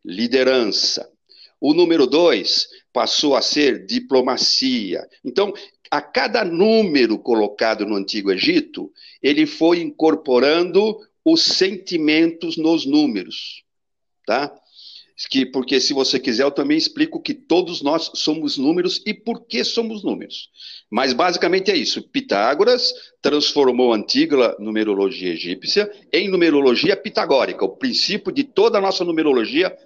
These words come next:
moderna. Ok? Pitágoras é o pai da matemática, ele é o criador de todos os princípios matemáticos. Ah, o grande teorema dele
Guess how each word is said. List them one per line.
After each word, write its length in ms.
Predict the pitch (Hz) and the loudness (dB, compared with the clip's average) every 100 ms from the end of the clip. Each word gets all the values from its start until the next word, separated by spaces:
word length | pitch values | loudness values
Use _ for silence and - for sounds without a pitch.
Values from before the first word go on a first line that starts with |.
| _ | _
moderna. 500 | 110 - 85 76 - _ _ _ _ | -4 -2 -2 -6 -10 _ _ _ _
Ok? 360 | - - 175 - | -6 -4 -4 -6
Pitágoras 720 | - 240 185 185 208 214 208 - | -6 -2 0 2 2 2 0 0
é 220 | 170 170 | 2 2
o 80 | 175 | 0
pai 340 | - 139 151 | 0 0 2
da 140 | 151 170 | 0 0
matemática, 720 | 170 196 165 123 - - 107 | 0 0 0 0 -2 0 0
ele 240 | 117 131 | 2 4
é 180 | 131 143 | 4 4
o 140 | 147 | 2
criador 720 | 147 127 135 127 - 131 143 143 | 2 0 2 2 4 4 4 2
de 140 | 127 | -2
todos 400 | - 147 156 151 | 0 0 0 -2
os 140 | 156 - | -4 -4
princípios 800 | 151 143 - - 151 151 147 120 | -4 -4 -4 -4 -6 -2 -2 0
matemáticos. 960 | 135 135 131 131 117 - - 87 82 | -2 0 0 0 -2 -10 -12 -12 -2
Ah, 180 | 95 92 | 0 2
o 140 | 95 | 0
grande 800 | 104 139 170 180 170 151 120 104 101 | 0 2 6 6 6 4 0 -4 -6
teorema 540 | - 101 92 92 90 | 0 2 4 2 -2
dele 600 | 87 127 156 87 82 | 0 2 2 0 -6